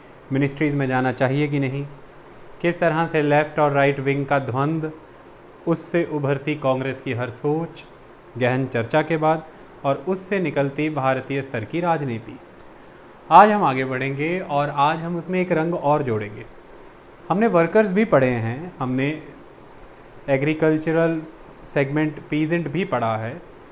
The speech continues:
हमने left पढ़ लिए, communist, हमने सोशलिस्ट पढ़ लिए, हमने राइट पढ़ लिए, सब पढ़ लिए। लेकिन एक वर्ग और एग्जिस्ट करता है, उसे भी पढ़ना ज़रूरी था। ये है इंडियन कैपिटलिस्ट।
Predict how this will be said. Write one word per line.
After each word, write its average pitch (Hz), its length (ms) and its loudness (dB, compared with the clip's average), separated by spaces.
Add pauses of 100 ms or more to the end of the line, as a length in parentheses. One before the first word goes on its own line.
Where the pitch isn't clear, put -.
(380)
हमने 156 240 0
left 185 360 0
पढ़ 156 220 -2
लिए, 151 400 0
communist, 156 640 -4 (720)
हमने 143 220 0
सोशलिस्ट 165 540 -4
पढ़ 143 180 0
लिए, 139 240 0
हमने 139 260 0
राइट 143 400 0
पढ़ 139 160 2
लिए, 131 240 0
सब 220 240 -2
पढ़ 123 140 0
लिए। 117 120 -8 (1040)
लेकिन 202 220 4
एक 233 220 6
वर्ग 208 400 4 (540)
और 190 220 8
एग्जिस्ट 156 420 0
करता 143 320 -2
है, 156 80 0
उसे 156 180 -2
भी 156 100 0
पढ़ना 139 300 0
ज़रूरी 117 360 -2
था। 110 220 -14 (720)
ये 156 180 2
है 160 340 -2 (100)
इंडियन 165 540 2 (320)
कैपिटलिस्ट। 113 840 -4